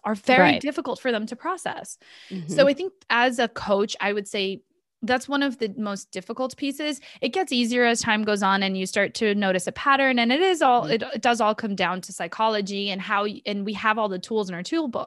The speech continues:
Speaker 1: toolbox. And as we evolve as coaches and humans,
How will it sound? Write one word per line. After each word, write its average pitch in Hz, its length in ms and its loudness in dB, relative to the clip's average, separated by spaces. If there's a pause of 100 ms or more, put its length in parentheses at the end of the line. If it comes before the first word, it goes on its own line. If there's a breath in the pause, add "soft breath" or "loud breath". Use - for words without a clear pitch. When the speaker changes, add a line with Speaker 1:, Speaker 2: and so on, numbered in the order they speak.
Speaker 1:
toolbox. 190 580 0
And 190 140 -8
as 196 320 -2
we 202 280 -6 (180 loud breath)
evolve 202 480 2
as 185 120 -8
coaches 202 640 -4
and 175 240 -8
humans, 226 600 -4